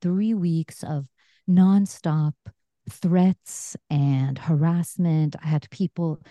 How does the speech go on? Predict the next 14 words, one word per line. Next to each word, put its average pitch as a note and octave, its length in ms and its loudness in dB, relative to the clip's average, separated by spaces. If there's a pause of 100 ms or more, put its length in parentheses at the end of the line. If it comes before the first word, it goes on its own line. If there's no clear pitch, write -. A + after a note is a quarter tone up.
(200)
sending F3+ 380 -2
me E3+ 100 2
my D3+ 200 2
address, D#3+ 680 -2
telling D#3 260 -2
me D#3 100 -2
that D3 180 -6 (120)
they D3 120 -2
know D3+ 100 0
where D3 140 -2
I C#3 80 0
am, E3 480 2 (260)
sending E3+ 340 0
me D3 300 0